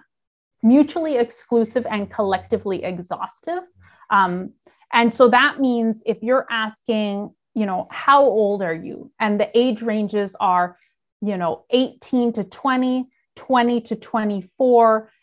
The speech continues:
and twenty-five to ninety-nine. That's a terrible, you know, set of age ranges in general. But then if someone is under the age of eighteen and they're taking this survey, you won't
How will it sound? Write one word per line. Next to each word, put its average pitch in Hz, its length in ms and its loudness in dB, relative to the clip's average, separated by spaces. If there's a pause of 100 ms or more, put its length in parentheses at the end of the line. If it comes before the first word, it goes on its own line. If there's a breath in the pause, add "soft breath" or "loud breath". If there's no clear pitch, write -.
and 185 240 -4
twenty-five 190 920 0 (120)
to 170 400 0 (100)
ninety-nine. 185 1000 -6 (180)
That's 220 200 2
a - 20 -12
terrible, 208 580 2
you 190 120 -8
know, 170 100 -10
set 180 200 -2
of 175 80 -4
age 208 280 -2
ranges 180 340 -8
in 175 160 -12
general. 208 440 -2
But 220 180 0
then 233 180 2
if 220 160 -6
someone 226 400 -4
is 196 240 -10
under 254 320 2
the 220 200 -2
age 196 220 -6
of 185 140 -14
eighteen 233 720 -2
and 185 180 -8
they're 180 160 -8
taking 175 440 -10
this 165 180 -12
survey, 175 460 -8 (500 soft breath)
you 240 160 4
won't 269 320 2